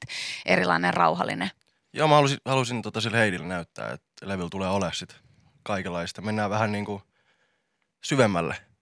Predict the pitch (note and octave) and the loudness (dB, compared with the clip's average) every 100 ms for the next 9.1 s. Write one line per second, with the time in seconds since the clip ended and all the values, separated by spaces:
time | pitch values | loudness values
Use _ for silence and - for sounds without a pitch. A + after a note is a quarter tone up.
0 | _ G2 F#2 F#2 F2+ G2 D2 C#2+ _ _ | _ -8 -4 -4 -4 -10 -12 -16 _ _
1 | _ _ - D#3+ _ B2+ C3 C3 A#2 A2+ | _ _ -18 -18 _ -6 2 4 4 2
2 | _ _ - - G#2+ G#2+ F#2+ F2+ F2+ F2 | _ _ -12 -8 -4 -4 0 0 -2 -4
3 | G2 E2 - - - - F3+ E3 - _ | -6 -6 -6 -6 -8 -8 -6 -8 -12 _
4 | _ - C3 - B2+ B2 - B2+ D3 C#3+ | _ -8 -8 0 2 2 2 2 4 4
5 | G2+ A#2 A#2 A2+ F#2+ F#2+ - F2 G2 F#2+ | 6 4 4 4 2 0 -6 -6 -2 -2
6 | F#2 F2+ E2 E2 D2 - F2 - E2 - | 2 2 2 -2 -4 -8 -10 -10 -8 -10
7 | - - _ _ _ _ _ _ _ _ | -12 -18 _ _ _ _ _ _ _ _
8 | _ _ _ _ _ _ _ _ _ B2+ | _ _ _ _ _ _ _ _ _ 0